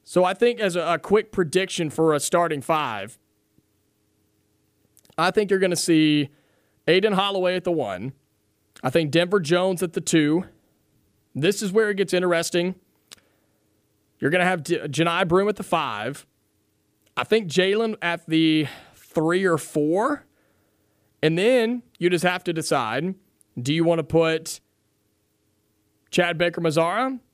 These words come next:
or do you wanna put Chaney Johnson? I think right now it's Chaney Johnson, but I don't know that for sure. I think that's where I would go for now, but you could rotate that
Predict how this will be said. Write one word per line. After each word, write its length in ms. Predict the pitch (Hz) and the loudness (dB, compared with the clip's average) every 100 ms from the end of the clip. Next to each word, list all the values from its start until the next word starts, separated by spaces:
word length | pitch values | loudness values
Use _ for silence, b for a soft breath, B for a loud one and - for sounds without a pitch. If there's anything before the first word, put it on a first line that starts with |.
| _ | _
or 80 | 175 | 0
do 60 | 185 | 2
you 60 | |
wanna 140 | 196 190 | 2 0
put 220 | 196 185 | 0 0
Chaney 300 | - 190 185 | 0 0 0
Johnson? 580 | 185 185 156 90 - _ _ _ _ _ _ _ _ - | 0 -2 -6 -10 -14 _ _ _ _ _ _ _ _ -6
I 200 | 160 175 | -4 -4
think 420 | - 190 226 208 | -2 0 0 0
right 260 | 196 196 170 | 0 0 -2
now 500 | 165 170 208 262 262 _ _ - | -4 -2 0 -2 -4 _ _ 0
it's 200 | 208 - | 0 2
Chaney 340 | 220 214 226 | 0 0 0
Johnson, 540 | 208 208 226 262 285 269 _ _ _ _ _ - | 0 -2 -2 -4 -4 -6 _ _ _ _ _ -4
but 120 | 175 | 0
I 100 | 202 | 0
don't 140 | 226 | 0
know 120 | 226 | 0
that 200 | 220 214 | 0 0
for 100 | 220 | -2
sure. 320 | 196 214 117 - _ _ _ _ _ _ _ | -2 -2 -2 -8 _ _ _ _ _ _ _
I 100 | 143 | -8
think 320 | 156 - 247 233 | -4 -2 -2 -2
that's 220 | 220 - | -8 -2
where 120 | 208 | 0
I 100 | 196 | 2
would 160 | 180 156 | 0 2
go 180 | 165 | 2
for 200 | 135 151 | 2 -2
now, 420 | 139 131 160 214 - _ _ _ _ _ _ _ _ - | -2 -2 -2 -2 -4 _ _ _ _ _ _ _ _ -6
but 180 | 135 151 | -2 0
you 160 | 175 | 0
could 220 | 196 190 156 | 0 0 2
rotate 540 | 165 196 202 175 135 | 2 2 2 -2 0
that 340 | 143 139 147 | 0 0 -4